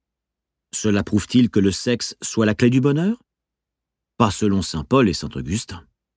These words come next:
Cela prouve seulement que l'humanité est pécheresse par nature et que les êtres humains se laissent aisément abuser par Satan. D'un point de vue chrétien, l'immense majorité des gens sont plus ou moins dans la même situation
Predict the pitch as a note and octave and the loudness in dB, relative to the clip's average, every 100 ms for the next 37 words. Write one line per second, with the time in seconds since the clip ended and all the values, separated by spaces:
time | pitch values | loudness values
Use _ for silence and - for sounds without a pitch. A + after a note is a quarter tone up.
0 | _ _ _ _ - G3 G#3+ - A2 - | _ _ _ _ -4 0 0 0 -2 0
1 | A#2 A2 F3 E3 D2 C2+ F2 D#2+ C#2+ - | 2 4 2 0 -4 0 0 2 -2 2
2 | D#3 - D#2 - - B2 - - C3 - | 2 2 -4 -4 0 0 -2 -2 -2 -2
3 | - G2 G2 F#2 G#2 F#2 D#2+ - F#2 F#2+ | -2 0 0 0 0 2 0 0 2 2
4 | G2+ C#3 - A2 B2 C3 D#3 - G#2 G#2+ | 0 0 2 2 4 4 2 -2 0 0
5 | - - E3 C#3 D3 D3 C#3 A2 A2+ F#2 | 0 2 2 4 2 2 2 4 4 4
6 | G#2 - D2+ - C#2 - - - _ _ | 0 -2 -6 -6 -10 -10 -12 -14 _ _
7 | _ _ _ _ - E2 C#2 E2 D2+ E2+ | _ _ _ _ -4 -4 0 0 0 -2
8 | - A2 - F#3 A2+ F2 A2 C#3 - G#2+ | 0 0 2 2 4 4 4 2 2 2
9 | G#2 A2+ G2+ F2 A#2 F2+ F2+ D3+ G3 - | 4 4 2 2 2 4 2 0 0 -2
10 | E3 - G#3 E3 E3 F3 E3 A#2+ G2 C3+ | -6 0 0 2 2 2 2 4 6 4
11 | D#3 - B2+ C3+ A2+ - B2+ | 4 -2 -2 2 2 2 0